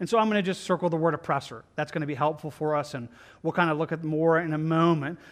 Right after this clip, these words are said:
But again, he's gonna give us four reasons. Like, four reasons you shouldn't look at the person who's doing life wrong and want to do life that way. That why they're going that direction, you shouldn't want that. And so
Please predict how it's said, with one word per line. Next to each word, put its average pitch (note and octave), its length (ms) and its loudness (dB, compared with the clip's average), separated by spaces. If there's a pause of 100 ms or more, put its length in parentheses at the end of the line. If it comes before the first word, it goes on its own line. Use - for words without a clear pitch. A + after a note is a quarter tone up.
(180)
But F3+ 120 2
again, G#3 220 0
he's G#3 140 2
gonna C4+ 200 0
give F3+ 280 2
us F#3+ 160 0
four - 580 0
reasons. - 580 -8 (960)
Like, D#3 180 -2
four A3+ 320 6
reasons E3+ 500 2
you D#3 80 -4
shouldn't G3 640 -4 (1400)
look G3 300 4
at A3+ 100 6
the F3+ 80 -6
person F#3+ 380 0
who's E3 180 2
doing F3 320 4
life D#3+ 240 2
wrong D#3+ 560 0
and D#3 220 -2
want E3+ 320 0
to E3+ 100 -6
do D#3+ 180 -2
life D3 340 0
that C3+ 260 -4
way. C#3 320 0 (680)
That F3+ 160 4
why F3+ 220 8
they're G3 260 6
going G#3 320 4
that F3+ 160 2
direction, F3 360 -2
you F3 220 0
shouldn't F3 380 -2
want D#3 400 0
that. B2+ 180 0
And C#3 100 -6
so F3+ 280 2